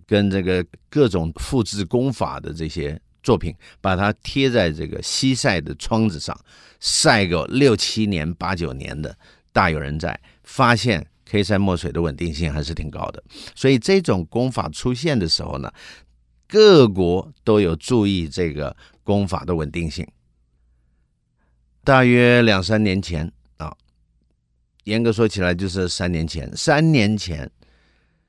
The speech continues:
梵谷美术馆，在阿姆斯特丹的国家级的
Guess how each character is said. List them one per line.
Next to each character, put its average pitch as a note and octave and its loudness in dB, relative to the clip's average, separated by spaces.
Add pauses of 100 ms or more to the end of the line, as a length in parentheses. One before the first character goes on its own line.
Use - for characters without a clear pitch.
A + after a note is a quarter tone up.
(480)
梵 A2 2
谷 F2+ 0
美 E2+ -2
术 F#2 -8
馆， C#2+ -12 (320)
在 F#2 -4
阿 G#2+ -2
姆 G2 -6
斯 F#2+ -6
特 G2+ 0
丹 G2+ 0
的 E2+ -6 (480)
国 G2+ -2
家 A2 4
级 F2+ -4
的 E2+ -6